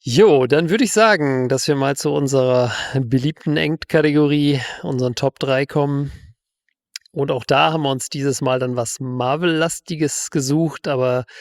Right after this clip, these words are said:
haben das ein bisschen eingegrenzt, denn bei Marvel sind, oder generell im Superheldenfilm sind ja oft die Helden nicht so spannend,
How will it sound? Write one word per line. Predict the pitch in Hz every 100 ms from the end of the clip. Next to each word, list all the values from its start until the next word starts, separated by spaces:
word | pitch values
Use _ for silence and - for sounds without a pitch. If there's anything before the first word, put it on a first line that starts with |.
| - -
haben | 175 233
das | 226
ein | 180
bisschen | 185 180
eingegrenzt, | 147 175 185 165 156 156 160 -
denn | 143 143 139 139 _ - - - - _ _
bei | 131
Marvel | 131 156 190 196
sind, | 170 - _ _ _ _ _ -
oder | 139 113
generell | - 190 226 175 180
im | 175 135
Superheldenfilm | 160 185 170 160 - 160 160
sind | 147 139
ja | 139
oft | 143 -
die | 139
Helden | 117 160 226 214 196
nicht | 196 -
so | 151 180
spannend, | 202 - 214 269 277 - -